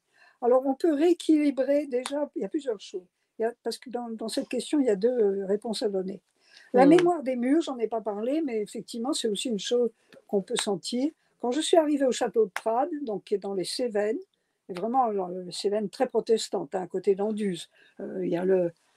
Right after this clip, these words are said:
Speaker 1: il y a le musée du désert, hein, des protestants, qui est à, même à quinze kilomètres, hein. Bon, je suis protestante, mais enfin, euh, je veux dire, euh, je pense pas tous les jours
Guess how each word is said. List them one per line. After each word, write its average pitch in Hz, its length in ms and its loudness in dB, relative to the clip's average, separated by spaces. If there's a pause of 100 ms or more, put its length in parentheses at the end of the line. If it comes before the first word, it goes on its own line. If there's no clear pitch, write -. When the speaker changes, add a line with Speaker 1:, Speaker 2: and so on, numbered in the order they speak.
(580)
Speaker 1:
il 190 80 2
y 214 40 8
a 208 60 6
le 208 100 4
musée 233 300 4
du 208 160 0
désert, 233 480 4
hein, 190 60 0
des 190 120 4
protestants, 214 600 -2
qui - 140 -4
est 185 40 0
à, 185 320 -10 (300)
même 185 320 -4
à 170 40 -18
quinze 196 280 -4
kilomètres, 226 580 0
hein. 196 80 -10 (1040)
Bon, 240 260 8 (520)
je - 80 -16
suis - 100 -14
protestante, 196 720 0
mais 208 60 -6
enfin, 214 440 -4
euh, 180 240 -10
je 165 80 -8
veux 147 60 -8
dire, 196 300 -4
euh, 165 200 -10 (600)
je - 120 -14
pense - 220 -6
pas 240 160 -2
tous - 180 -4
les 214 180 4
jours 262 460 0